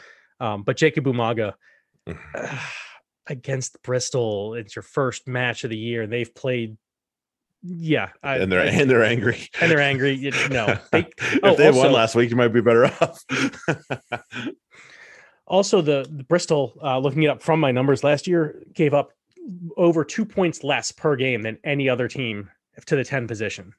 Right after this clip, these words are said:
Speaker 2: Yeah.
Speaker 1: Um, they're by far, far the, they, they kill tens. Um, and they,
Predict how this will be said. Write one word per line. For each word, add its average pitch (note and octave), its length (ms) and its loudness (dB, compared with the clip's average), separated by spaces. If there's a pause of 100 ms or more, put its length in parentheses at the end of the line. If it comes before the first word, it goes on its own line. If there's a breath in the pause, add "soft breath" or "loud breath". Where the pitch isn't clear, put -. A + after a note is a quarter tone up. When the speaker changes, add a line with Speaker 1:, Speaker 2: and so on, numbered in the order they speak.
(160)
Speaker 2:
Yeah. D#2+ 180 -12
Speaker 1:
Um, A#2 360 -8
they're C#3 160 0
by C3+ 140 -2
far, C3+ 460 0 (260)
far D3 240 -2
the, A#2+ 220 -2
they, C3+ 120 -2
they B2+ 200 -4
kill D3+ 440 -2
tens. G#2+ 540 -6 (180)
Um, B2 260 -2
and C#3 200 -4
they, B2+ 180 -2